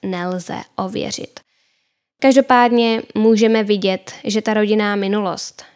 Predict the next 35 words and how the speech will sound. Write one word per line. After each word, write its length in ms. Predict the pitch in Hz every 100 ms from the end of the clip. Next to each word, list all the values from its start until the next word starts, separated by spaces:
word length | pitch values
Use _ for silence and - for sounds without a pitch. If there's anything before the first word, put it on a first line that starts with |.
| _ -
je 160 | 202
hrozná. 640 | 185 190 190 180 180 110 - _ _ _ _ 226
Rose 520 | 233 220 220 - -
dodnes 480 | 220 220 226 220 - 220
nebyla 420 | 220 208 220 214
nalezena, 560 | 196 196 190 180 202 - _
ale 200 | - 220
policisté 720 | 214 226 233 - 233 - 202
uvedli, 420 | 196 208 202 196 -
že 180 | 202 190
po 180 | 208
zmizení 480 | 214 226 214 220 214
Summer 420 | 214 190 190 190 190 _ _ _ _ -
vzrostl 680 | 202 240 254 247 - 247
zájem 480 | 220 202 196 196 196
veřejnosti 760 | 196 196 196 190 185 - - -
o 100 | 202
případ 480 | - 208 - 190
zmizení 560 | - 180 175 180 180 180
Rose 300 | 175 175 175
Bly. 340 | 202 190 - - _ _ _ _ _ _ -
Znovu 380 | 262 285 269 269
se 120 | 262
to 100 | 240
řeší, 580 | 226 214 208 202 196 240 202
lidé 260 | 208 214
se 120 | 214
snaží 260 | 214 208 208
přijít 320 | - 208 208
na 100 | 208
to, 280 | 202 190 202 -
co 100 | -
se 100 | 190
mohlo 240 | 190 185
stát, 420 | - - 214 208